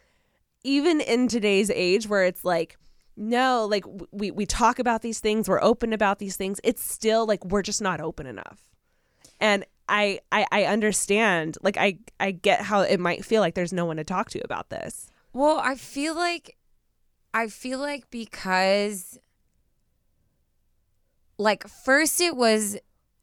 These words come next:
Speaker 2: just no one talked about it at all.
Speaker 1: Yeah, it
Speaker 2: Like,
Speaker 1: was a
Speaker 2: I've
Speaker 1: very
Speaker 2: mentioned before, I had a manager of a restaurant I worked at, um, like,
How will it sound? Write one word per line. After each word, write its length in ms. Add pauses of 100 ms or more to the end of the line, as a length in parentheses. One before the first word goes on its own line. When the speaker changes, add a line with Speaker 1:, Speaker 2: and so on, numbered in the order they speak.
Speaker 2:
just 340
no 260
one 240
talked 380
about 220
it 100
at 180
all. 280
Speaker 1:
Yeah, 180 (300)
it 120
Speaker 2:
Like, 100
Speaker 1:
was 120
a 80
Speaker 2:
I've 160
Speaker 1:
very 160
Speaker 2:
mentioned 480
before, 720 (120)
I 480 (240)
had 800 (360)
a 220
manager 920
of 440
a 80
restaurant 520
I 80
worked 380
at, 400 (540)
um, 560 (880)
like, 400